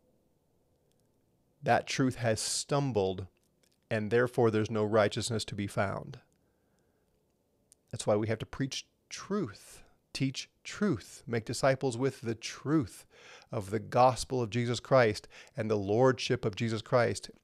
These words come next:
and so on. Well, God looks down at his people who had the law, who had his revelation, and he sees that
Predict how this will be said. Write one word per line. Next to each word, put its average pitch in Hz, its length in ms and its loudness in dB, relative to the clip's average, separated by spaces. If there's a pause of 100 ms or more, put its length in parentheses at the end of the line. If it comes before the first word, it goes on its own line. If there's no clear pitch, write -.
and 104 160 -2
so 117 220 4
on. 101 220 0 (340)
Well, 120 120 0
God 165 420 10
looks 185 280 6
down 123 640 10 (300)
at 123 180 6
his 175 380 12
people 180 640 6 (880)
who 160 140 6
had 165 420 10
the 180 80 12
law, 156 500 12 (360)
who 151 120 4
had 160 400 8
his 147 320 4
revelation, 143 840 6 (1160)
and 117 160 0
he 117 80 2
sees 131 340 2
that 113 160 4